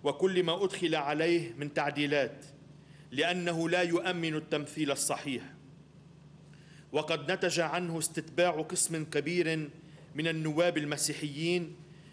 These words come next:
وغيرهم للطوائف الأخرى على نحو يخالف صيغة العيش المشترك والمناصفة الصحيحة في تأليف مجلس النواب التي كرستها المادة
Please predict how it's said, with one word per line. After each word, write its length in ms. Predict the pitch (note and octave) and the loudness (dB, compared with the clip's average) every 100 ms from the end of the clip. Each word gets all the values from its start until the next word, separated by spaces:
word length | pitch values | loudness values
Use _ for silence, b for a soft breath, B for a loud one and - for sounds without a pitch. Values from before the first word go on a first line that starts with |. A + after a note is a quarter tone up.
| B | B
وغيرهم 640 | - D#3+ E3+ F3+ D#3+ D#3 D3+ | -2 0 2 4 4 0 -2
للطوائف 640 | D3+ D#3 D3+ E3 E3 C#3+ | -4 0 2 2 0 -6
الأخرى 580 | C#3 F#3 F#3 E3+ E3 E3 - - - B B B A#2 | -4 -2 0 2 2 0 -14 -20 -20 B B B -4
على 260 | C3+ E3 | 0 0
نحو 440 | E3 F3+ E3+ E3 E3+ E3 - B B | 0 -2 -2 -2 -2 -4 -12 B B
يخالف 680 | C#3+ D3 F3+ F3+ E3+ E3 D#3 | -6 0 2 2 2 -2 -2
صيغة 440 | - F#3 D#3+ D#3 D#3 | 0 2 2 0 0
العيش 440 | D3 C#3 D#3+ D#3+ | 0 0 0 0
المشترك 640 | C#3+ D#3 - E3 D#3+ D#3 - - B B B C#3 | -2 -4 -2 2 2 0 -6 -20 B B B 0
والمناصفة 680 | D#3 D#3 D3+ E3+ E3 D#3 D#3 | 0 2 2 2 0 -2 -2
الصحيحة 840 | - C#3+ - E3+ E3 E3 E3 - - B B B | 0 0 -2 -4 0 -2 -2 -8 -20 B B B
في 160 | - F3 | -4 -2
تأليف 540 | E3+ D#3 D3+ F3+ F3+ E3 D#3 | 0 0 0 -2 0 -2 0
مجلس 400 | E3+ D3+ D#3 - | 0 0 0 -2
النواب 800 | D#3 D#3 D3 D#3+ E3 E3 - - B B B B | -2 -2 0 2 2 0 -4 -18 B B B B
التي 400 | D3+ D#3 E3+ E3 | -2 0 0 -2
كرستها 720 | D#3+ D#3+ D3+ D3+ E3+ D#3+ D#3 | 0 0 0 0 -2 -2 0
المادة 720 | D#3 D3+ D#3 E3 B2+ D3+ D3+ | 0 0 0 -2 0 2 2